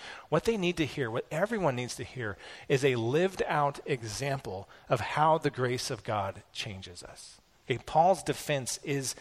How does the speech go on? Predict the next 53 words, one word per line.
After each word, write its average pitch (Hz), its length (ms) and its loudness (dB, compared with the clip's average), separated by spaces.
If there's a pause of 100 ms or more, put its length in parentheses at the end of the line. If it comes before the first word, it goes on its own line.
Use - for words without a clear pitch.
(160)
the 127 80 0
gospel 139 520 4
at 135 200 -4
work 123 280 -4
in 135 120 -6
his 110 240 -6
life, 101 280 -6
and 127 180 -4
that 139 200 4
should - 160 -4
be 143 80 0
the 135 120 -2
thing 123 260 -8
that 120 100 -10
motivates 107 480 -6
us - 180 -8
as - 160 -14
well. 92 220 -18 (460)
If 143 160 2
you 165 100 0
struggle 180 720 6 (220)
to 143 100 2
share 160 340 4
the 180 80 6
love 165 160 10
of 135 140 4
Jesus 139 360 -2
with 135 140 -6
your 123 120 -6
neighbors, 110 500 -6 (260)
the 143 160 2
answer 165 260 4
isn't 147 240 4
to - 80 -6
try 160 380 2
really 147 300 6
hard 123 540 0
to 139 100 -4
remember 135 500 2
that 131 100 0
you 127 100 -8
need 131 160 -6
to 120 60 -6
be 120 380 -6
an 117 160 -6
evangelistic 131 640 -2
Christian 143 420 -4
and 110 200 -6
share 170 340 2
the 147 80 2
gospel 143 360 2
with 101 80 -8
people. 104 340 -10